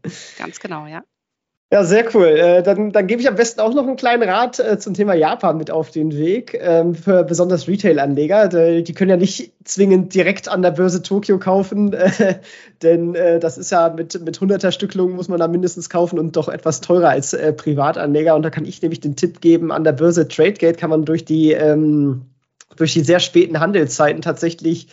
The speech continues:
Speaker 2: handeln, während die Tokioer Börse noch offen ist. Das geht auf Xetra, glaube ich, nicht. Ähm, und dann kann man tatsächlich nämlich eine kurze Zeit, äh, abpassen, wo die Werte dann verhältnismäßig liquide gehandelt werden und so auch attraktive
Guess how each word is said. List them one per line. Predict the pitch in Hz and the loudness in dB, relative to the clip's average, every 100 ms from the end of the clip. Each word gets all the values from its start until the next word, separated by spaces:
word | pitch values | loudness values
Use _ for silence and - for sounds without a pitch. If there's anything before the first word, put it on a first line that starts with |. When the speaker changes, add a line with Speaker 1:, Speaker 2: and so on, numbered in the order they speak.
| - _ | -20 _
Speaker 2:
handeln, | - 160 185 180 160 | -2 0 4 4 4
während | 160 208 190 | 4 2 0
die | 175 | -6
Tokioer | - 196 - 185 180 170 165 | -2 -2 2 2 4 2 0
Börse | 143 160 180 175 | 0 0 2 2
noch | 156 - | 0 0
offen | 202 208 170 | -2 0 0
ist. | 135 120 - | -2 -4 -4
Das | 147 | -4
geht | - 170 | 0 -2
auf | 151 127 | -2 -4
Xetra, | - 170 165 | -2 0 0
glaube | 156 156 | 2 2
ich, | 135 | 2
nicht. | 208 - - - _ _ _ | 0 -2 -10 -20 _ _ _
Ähm, | 165 165 170 | 0 2 0
und | 170 170 | -2 0
dann | 160 | 0
kann | 160 | -2
man | 185 | -2
tatsächlich | 180 - 175 175 | -2 -4 -4 -2
nämlich | 170 165 165 | 0 -2 -4
eine | |
kurze | 156 175 180 170 | -2 -2 -2 -4
Zeit, | 165 160 160 175 - | -2 2 2 2 -4
äh, | - | 0
abpassen, | 170 160 - - 175 170 165 160 143 | 2 2 -2 -6 -4 -4 -4 -6 -2
wo | 156 156 160 | 0 2 2
die | 147 143 143 | 2 0 0
Werte | 143 - | 0 0
dann | 151 | -4
verhältnismäßig | 143 151 151 156 151 143 | -2 -2 -2 -6 -6 -6
liquide | 143 - 214 165 | -10 -8 -4 -2
gehandelt | 131 127 135 131 | 0 2 0 0
werden | 147 151 | -4 -2
und | 139 | -6
so | 143 147 | -4 -4
auch | 139 - | -4 -6
attraktive | - 135 127 139 143 139 | -10 -10 -4 -2 0 0